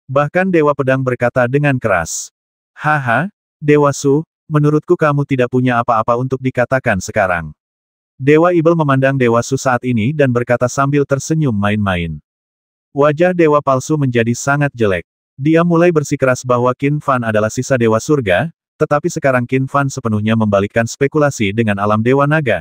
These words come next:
yang sama saja dengan tamparan di wajah. Sebenarnya, penguasa Pulau Dewa Palsu tidak memahaminya sebelumnya dan hanya salah memahaminya. Saya harap penjelasan ini dapat memuaskan penguasa Pulau Dewa Palsu. Qin Fan menyingkirkan dunia aslinya lagi saat ini,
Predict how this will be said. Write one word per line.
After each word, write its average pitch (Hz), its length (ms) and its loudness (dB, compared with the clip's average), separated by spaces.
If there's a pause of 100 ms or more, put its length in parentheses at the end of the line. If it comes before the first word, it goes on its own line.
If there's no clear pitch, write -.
(160)
yang 127 240 -2
sama 123 320 -2
saja 120 320 0
dengan 107 240 0
tamparan 131 560 0
di 95 80 -4
wajah. 90 400 -2 (800)
Sebenarnya, 151 800 0 (240)
penguasa 156 400 0
Pulau 156 240 0
Dewa 131 240 2
Palsu 123 320 -2
tidak 123 320 0
memahaminya 117 480 0
sebelumnya 117 640 -2
dan 107 160 0
hanya 135 320 -2
salah 135 320 -2
memahaminya. 95 720 -4 (560)
Saya 160 400 0
harap 156 240 0
penjelasan 131 560 0
ini 123 320 -2
dapat 123 240 2
memuaskan 113 560 -2
penguasa 127 480 0
Pulau 131 400 0
Dewa 110 240 2
Palsu. 95 480 -4 (320)
Qin 160 240 0
Fan 180 160 0
menyingkirkan 147 640 0
dunia 120 320 0
aslinya 120 400 0
lagi 113 240 0
saat 135 320 -2
ini, 92 320 -2